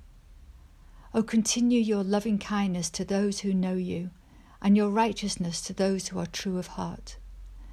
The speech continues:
Let not the foot of pride come against me, nor the hand of the ungodly thrust me away. There are they fallen, all who work wickedness. They are cast down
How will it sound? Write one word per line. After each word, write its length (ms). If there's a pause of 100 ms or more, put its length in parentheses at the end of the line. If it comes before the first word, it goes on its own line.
(340)
Let 320
not 240
the 80
foot 320
of 100
pride 460
come 160
against 420
me, 300 (520)
nor 140
the 80
hand 300
of 80
the 80
ungodly 540
thrust 420
me 80
away. 420 (1300)
There 460
are 200
they 160
fallen, 520 (480)
all 220
who 220
work 320
wickedness. 680 (840)
They 120
are 120
cast 400
down 420